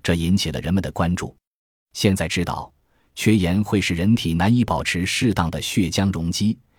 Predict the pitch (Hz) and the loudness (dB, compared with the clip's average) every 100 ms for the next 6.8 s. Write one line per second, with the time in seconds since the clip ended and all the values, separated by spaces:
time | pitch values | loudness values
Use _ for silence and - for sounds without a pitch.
0 | _ - - 95 131 - 90 135 139 135 | _ -10 0 2 4 4 2 2 2 0
1 | - - 87 87 85 82 80 - 117 71 | -6 -2 0 0 -2 -4 -6 -2 0 0
2 | - 98 95 90 98 92 92 127 - - | 0 0 2 0 0 0 0 2 0 -4
3 | - _ _ - 90 90 78 - 147 107 | -10 _ _ -2 0 0 -4 0 2 4
4 | 90 - - 87 78 80 80 95 92 95 | 2 -2 -2 -2 -2 -4 -4 -2 0 0
5 | 113 123 _ _ _ _ _ - 147 113 | -2 -6 _ _ _ _ _ 2 4 4
6 | 104 123 135 98 78 65 67 - | 2 4 4 4 0 -6 -10 -12